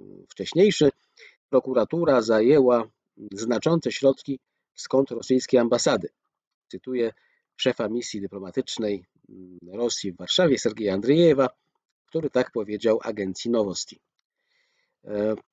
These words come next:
zdaniem dyplomaty działania strony polskiej to rażące naruszenie konwencji wiedeńskiej o stosunkach dyplomatycznych. Bardzo możliwe, że to jest rażące naruszenie, ale co z tego? W komunikacie przesłanym Interi, prokura-, tutaj czytam za Interią właśnie,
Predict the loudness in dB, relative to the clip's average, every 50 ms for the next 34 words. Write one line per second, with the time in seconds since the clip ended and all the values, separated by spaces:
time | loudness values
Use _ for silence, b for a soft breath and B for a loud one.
0 | _ _ _ _ _ _ _ _ -4 0 2 2 2 2 -2 -4 -8 -8 -6 -2
1 | 0 0 0 0 0 2 4 4 4 4 2 0 -2 -4 -6 -8 -6 -6 -6 -4
2 | 0 2 2 2 2 0 0 2 2 2 4 4 4 4 4 4 4 2 0 -2
3 | -2 -2 -4 -2 0 0 0 0 -2 -6 -8 -6 -6 -6 -6 -6 -8 -8 -6 -4
4 | -2 -2 -2 -2 0 4 4 4 4 2 _ _ _ _ _ _ 0 2 2 2
5 | 0 -2 -4 -4 -4 -4 -4 -4 -6 -6 -6 -8 -14 -12 -12 -10 -8 -8 -6 -6
6 | -8 -8 -10 -16 -18 -20 _ -20 -20 -20 _ _ -8 -2 -2 0 0 0 0 -2
7 | -2 -2 -2 0 2 2 2 0 -2 -4 -4 -4 -2 -2 -4 -2 0 0 0 2
8 | 2 0 -2 -4 -6 -6 -6 -8 -8 -8 -8 -8 -8 -8 -6 -6 -6 -4 -2 -4
9 | -4 -4 -6 -10 -12 -14 -18 _ _ _ _ _ _ _ _ B B B B B
10 | B B B B B B B B _ _ 0 4 6 8 8 8 6 6 4 4
11 | 4 4 2 2 2 0 0 2 2 2 4 4 4 4 2 2 2 2 2 2
12 | 2 0 -2 -2 -2 -2 -4 -2 -4 -4 -4 _ -20 -20 -18 -14 -12 -12 -12 -10
13 | -6 -6 -4 -2 -2 -4 -2 0 2 2 4 4 4 4 4 2 2 0 0